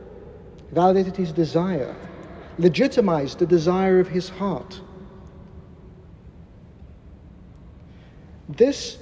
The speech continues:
particular field was indeed white with harvest.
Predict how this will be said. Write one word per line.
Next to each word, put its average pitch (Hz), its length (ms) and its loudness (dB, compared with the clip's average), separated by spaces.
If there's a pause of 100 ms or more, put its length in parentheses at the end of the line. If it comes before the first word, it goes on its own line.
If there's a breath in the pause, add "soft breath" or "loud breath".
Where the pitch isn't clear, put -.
(140)
particular 208 580 0
field - 760 -6 (520)
was 185 360 0
indeed 180 880 0 (400)
white 196 440 2
with 196 140 6
harvest. 165 680 -4